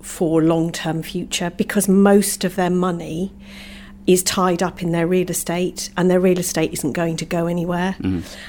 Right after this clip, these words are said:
Speaker 1: And so what they're actually saying is, you know, if you look at it, London is only second only to Hong Kong in the cost of real estate.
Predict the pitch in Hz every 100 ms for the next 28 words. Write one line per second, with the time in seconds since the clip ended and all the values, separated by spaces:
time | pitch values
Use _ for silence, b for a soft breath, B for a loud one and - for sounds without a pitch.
0 | - 196 190 208 208 220 208 180 185 -
1 | - 180 180 202 170 156 160 160 160 B
2 | - 180 185 202 233 214 190 - 160 180
3 | 214 220 196 160 156 226 233 - 190 202
4 | 196 196 190 220 202 196 185 185 180 175
5 | 165 185 175 - 170 160 165 175 180 -
6 | 180 - 170 170 175 160 160 - 175 -